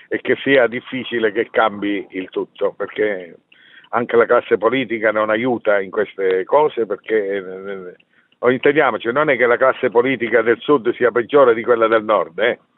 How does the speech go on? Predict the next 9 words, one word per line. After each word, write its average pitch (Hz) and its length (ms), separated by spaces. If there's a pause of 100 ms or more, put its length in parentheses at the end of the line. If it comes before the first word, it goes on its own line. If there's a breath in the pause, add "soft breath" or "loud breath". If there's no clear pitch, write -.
(420 soft breath)
Quella 127 300
del 131 100
nord 156 280
magari 151 540
è 131 120
più - 160 (140)
fine 107 480 (200)
nel, 98 920 (540 soft breath)
eh, 101 220